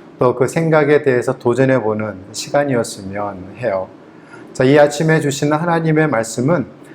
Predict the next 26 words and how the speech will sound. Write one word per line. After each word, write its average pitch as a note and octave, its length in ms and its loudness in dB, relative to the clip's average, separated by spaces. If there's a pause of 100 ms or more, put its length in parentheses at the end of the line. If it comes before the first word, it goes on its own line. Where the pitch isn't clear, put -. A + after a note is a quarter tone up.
(200)
마태복음 B2+ 880 2
십칠 - 480 -4
장 A2+ 340 -2
십사 - 460 -2
절로 C#3 420 0
이십 B2 300 -6
절까지의 A#2 540 0
말씀과 G#2+ 760 -4 (480)
더불어서 A#2+ 720 0
마가복음 A#2+ 760 0 (300)
구 B2 200 0
장 A#2 320 -4
십사 - 480 -2
절로 C3 440 0
이십구 A#2 480 -4
절 G2 240 -2 (140)
말씀입니다. G#2+ 640 -8 (500)
좀 D#3+ 280 2
본문이 C#3+ 440 2
길긴 A#2+ 320 0
한데 B2+ 420 -2 (340)
우리 A2+ 160 0
함께 C#3 640 0
합독하도록 A#2 800 -2
하겠습니다. G#2 540 -8 (180)
먼저 A#2+ 480 0